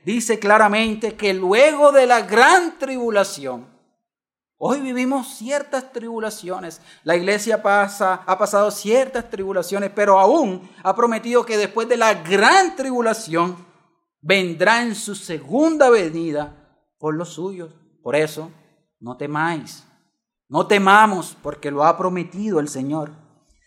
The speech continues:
Sexto, porque Jesús, nuestro Señor, tiene cuidado de nosotros.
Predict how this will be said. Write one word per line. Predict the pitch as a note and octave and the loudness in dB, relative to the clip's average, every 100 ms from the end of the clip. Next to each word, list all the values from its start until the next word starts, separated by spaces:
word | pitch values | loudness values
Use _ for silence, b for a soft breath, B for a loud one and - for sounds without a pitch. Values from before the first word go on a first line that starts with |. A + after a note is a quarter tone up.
| _ | _
Sexto, | - - A3 B3 B3 - D#3 - _ _ _ _ _ _ | -16 0 4 4 2 -6 -8 -12 _ _ _ _ _ _
porque | F#3 F#3 F3 | -12 -6 -4
Jesús, | E3 E3 D#3+ G#3+ A#3 A3 - | 0 -2 -2 0 2 0 -2
nuestro | D#3 A3 B3 B3 G3+ | -2 0 0 -4 -10
Señor, | G3 F#3+ F3 F3+ A3 G#3 D#3+ - _ _ _ _ _ _ | -8 -6 0 2 6 4 2 -6 _ _ _ _ _ _
tiene | E3 F#3+ G#3 G#3 | -2 0 0 -2
cuidado | F#3+ G3 F#3 A#3+ B3 G#3 F#3+ | -4 2 6 8 6 4 2
de | F3+ | 0
nosotros. | F3 E3 F3+ G#3 A#3+ F3 D3+ - | -2 -2 2 2 0 -6 -12 -20